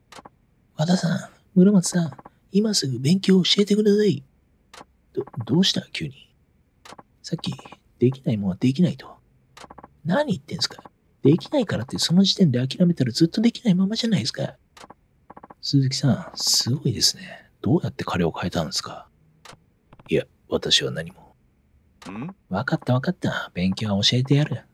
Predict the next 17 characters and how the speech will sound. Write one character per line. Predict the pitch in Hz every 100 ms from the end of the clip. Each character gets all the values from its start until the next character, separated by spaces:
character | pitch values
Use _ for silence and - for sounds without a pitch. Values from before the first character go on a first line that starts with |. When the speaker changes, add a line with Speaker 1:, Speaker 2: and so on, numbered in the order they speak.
| _ -
Speaker 1:
だ | 95
が | 80
そ | - 113
の | 120
前 | 110
に | 90
や | 107
る | 123
こ | 120
と | 113
が | 101
あ | 135
る |
だ | 107 95
ろ。 | 123 _ _ _ _ - - _ _ -
は | 180
い。 | 170